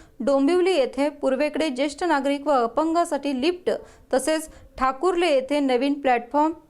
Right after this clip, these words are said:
तिकीटघर, प्रसाधनगृह व नवीन पादचारी पूल आणि कल्याण रेल्वे स्थानकावरील पादचारी पुलाचे उद्घाटन आज पार पडले.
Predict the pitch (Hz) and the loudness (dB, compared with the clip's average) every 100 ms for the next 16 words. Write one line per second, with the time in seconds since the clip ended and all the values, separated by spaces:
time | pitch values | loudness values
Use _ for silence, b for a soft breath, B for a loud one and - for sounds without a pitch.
0 | - 269 311 277 320 320 - - 254 - | -8 -4 -2 0 2 0 -2 -4 -2 0
1 | 285 330 294 285 302 330 B B - 262 | 0 0 0 2 2 0 B B -4 0
2 | 269 330 339 254 233 277 320 330 349 285 | 2 0 0 0 0 0 -2 -2 -2 -2
3 | 294 - _ - 269 285 339 349 B - | -2 -4 _ -4 0 2 0 -4 B -2
4 | 277 285 330 392 339 294 311 311 262 262 | 0 2 2 2 0 0 -2 -2 -2 0
5 | 269 262 277 269 - 233 269 302 320 320 | 0 2 0 -2 -2 0 0 -2 -2 -2
6 | 269 269 285 254 233 254 262 302 294 - | 0 0 0 0 0 0 0 -2 -4 -4
7 | 262 269 269 233 226 233 240 | -4 0 0 0 0 -2 0